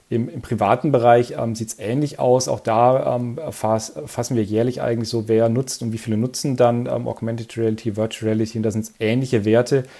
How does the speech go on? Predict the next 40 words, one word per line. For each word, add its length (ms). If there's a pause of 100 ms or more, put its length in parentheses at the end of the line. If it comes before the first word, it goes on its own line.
(180)
wobei 200
es 100
da 160
natürlich 380
dann 140
eher 260 (280)
fürs 260
Gaming 240
genutzt 340
wird. 160 (120)
Also 240
wirklich, 320 (180)
ähm, 160
Virtual 280
Reality 300
als 200
Gaming, 460 (320)
ähm, 160
Augmented 420
Reality 480
als 140
Gaming, 320
also 160
Pokémon 500
Go 200
und 160
alle, 380
ähm, 280
Konsorten 520
werden 200
da 100
wirklich 240
gespielt. 460 (500)
Das 120
heißt, 120
also 40
diese 220
Technologie 560
ist 320
da. 340